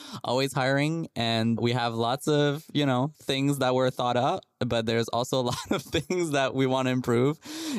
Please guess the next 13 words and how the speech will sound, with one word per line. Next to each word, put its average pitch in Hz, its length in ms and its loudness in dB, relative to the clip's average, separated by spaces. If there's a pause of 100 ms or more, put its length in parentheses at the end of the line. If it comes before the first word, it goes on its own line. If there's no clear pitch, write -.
in 123 160 0
our 120 80 0
product. 117 420 -2
And 113 120 0
it's 113 160 -2
that, 113 260 0
I 117 80 0
think 120 160 -4
it's 117 140 -4
that 101 200 -2
relentless 107 760 0 (400)
quest 113 560 -2
for 104 640 0